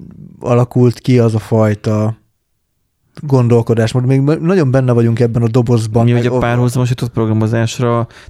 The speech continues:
Speaker 2: tényleg milyen lenne már párhuzamosított programozásnál, amikor egy, egy, egy thread, tehát egy másik szál nyílik a programkódban, akkor mögé tudnál nézni.
Speaker 1: <laughs>
Speaker 2: És mondjuk egy, amikor van egy, egy function, egy paraméterben átadod,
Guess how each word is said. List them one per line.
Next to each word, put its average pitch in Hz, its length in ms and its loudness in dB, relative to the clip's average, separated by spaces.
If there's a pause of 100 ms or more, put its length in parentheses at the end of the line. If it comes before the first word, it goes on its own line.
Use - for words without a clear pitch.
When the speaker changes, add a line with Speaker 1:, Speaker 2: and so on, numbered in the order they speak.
(100)
Speaker 2:
tényleg 147 680 0
milyen 131 220 0
lenne 101 240 0
már 101 200 -2
párhuzamosított 110 760 -4
programozásnál, 113 1040 -2 (280)
amikor 113 460 -2
egy, 107 320 -2
egy, 113 320 -4
egy 113 140 -2
thread, 110 400 -4
tehát - 180 -6
egy 110 100 -2
másik 113 340 -4
szál 104 300 -4
nyílik 104 600 -2
a - 80 -8
programkódban, 120 880 -2 (240)
akkor 127 260 -2
mögé 120 260 0
tudnál 104 380 -2
nézni. 104 560 -4
Speaker 1:
<laughs> - 60 -18 (1400)
Speaker 2:
És 120 100 -2
mondjuk 120 280 -2
egy, 120 180 -2
amikor 120 320 -2
van 135 140 -2
egy, 104 280 -4
egy 113 140 -4
function, 120 680 -4
egy 117 220 -4
paraméterben 107 680 -4
átadod, 135 540 -4